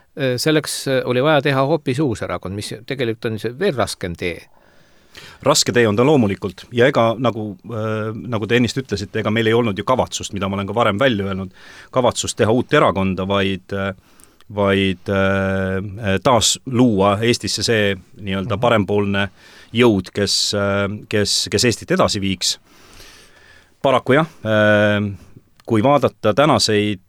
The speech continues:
Speaker 2: äh, Eesti erakondi, siis sellist tugevat maailmavaatelist parempoolsete väärtuste eest seisvat erakonda,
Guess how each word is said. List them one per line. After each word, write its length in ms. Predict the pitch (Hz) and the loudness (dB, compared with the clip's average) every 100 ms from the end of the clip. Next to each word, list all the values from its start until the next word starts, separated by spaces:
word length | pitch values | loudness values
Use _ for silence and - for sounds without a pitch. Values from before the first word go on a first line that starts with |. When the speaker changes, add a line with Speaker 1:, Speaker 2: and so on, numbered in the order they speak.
| 107 | -2
Speaker 2:
äh, 500 | 101 104 104 101 101 _ - | 0 2 2 0 -4 _ 0
Eesti 260 | 135 - 175 | 0 4 4
erakondi, 680 | 180 101 107 101 98 101 90 _ _ _ _ _ _ _ - | 4 2 0 0 0 -4 -4 _ _ _ _ _ _ _ -6
siis 240 | 120 - | -2 2
sellist 300 | 160 147 - | 4 4 2
tugevat 440 | 151 156 101 98 98 120 | 0 2 2 2 0 2
maailmavaatelist 960 | 143 120 98 101 95 - 98 98 - - | 4 4 2 2 -2 -2 -4 -2 -4 0
parempoolsete 580 | 139 107 95 95 - 117 | 2 2 0 -6 -4 0
väärtuste 440 | 127 - 92 110 | 0 -2 -8 -4
eest 140 | 98 | -2
seisvat 380 | - 123 98 - | 0 -2 -2 0
erakonda, 580 | 160 104 98 101 95 | 2 2 0 -2 -2